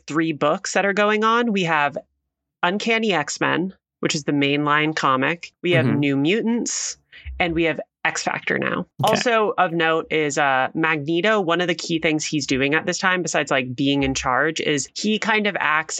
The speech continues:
Speaker 1: as a mentor to the New Mutants.
Speaker 2: Oh,
Speaker 1: He's kind of like,
Speaker 2: neat.
Speaker 1: he, yeah, he basically, like, is guiding them and is like, "Hey, I'm,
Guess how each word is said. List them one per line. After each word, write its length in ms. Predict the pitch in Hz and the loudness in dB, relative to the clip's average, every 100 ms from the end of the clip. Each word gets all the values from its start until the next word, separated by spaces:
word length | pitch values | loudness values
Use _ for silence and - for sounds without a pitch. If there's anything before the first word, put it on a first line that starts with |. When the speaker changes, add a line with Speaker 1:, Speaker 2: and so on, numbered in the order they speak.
| - | -2
Speaker 1:
as 420 | 143 139 139 143 - | 0 2 0 -2 0
a 260 | 143 135 | 2 2
mentor 680 | 135 135 139 135 143 127 123 | 2 2 0 -2 0 0 0
to 300 | 127 - 135 | -2 -2 0
the 100 | 127 | 0
New 180 | 131 127 | 0 0
Mutants. 640 | 120 120 - - - - - _ _ _ _ _ _ _ _ _ - | 0 -2 -4 -6 -6 -8 -10 _ _ _ _ _ _ _ _ _ 0
Speaker 2:
Oh, 220 | 208 135 - | 0 0 -4
Speaker 1:
He's 160 | 202 - | -4 0
kind 160 | 196 | 0
of 80 | 180 | 4
like, 180 | 180 - | 2 2
Speaker 2:
neat. 100 | 180 | -4
Speaker 1:
he, 160 | 190 | 0
yeah, 180 | 165 151 | 2 2
he 160 | 143 180 | 0 -2
basically, 380 | 180 - 175 156 | -2 -2 -2 2
like, 220 | 143 143 | 2 0
is 140 | 135 | -2
guiding 340 | 147 135 135 127 | 0 0 0 2
them 220 | 123 123 | 2 2
and 80 | 123 | 0
is 80 | 127 | 0
like, 140 | 127 | 0
"Hey, 360 | 185 180 170 151 | 0 0 2 0
I'm, 260 | 139 131 | -2 -6